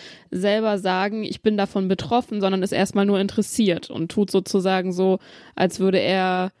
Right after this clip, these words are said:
ja, einfach nur so interessiert sein. Und deswegen,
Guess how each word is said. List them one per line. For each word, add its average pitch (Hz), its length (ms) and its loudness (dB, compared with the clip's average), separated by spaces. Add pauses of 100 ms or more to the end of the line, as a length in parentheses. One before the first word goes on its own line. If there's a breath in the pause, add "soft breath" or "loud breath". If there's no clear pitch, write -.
(240)
ja, 185 360 0 (460)
einfach 196 300 0 (140)
nur 208 180 4
so 220 220 2
interessiert 180 760 0
sein. 170 400 0
Und 180 160 0
deswegen, 202 760 2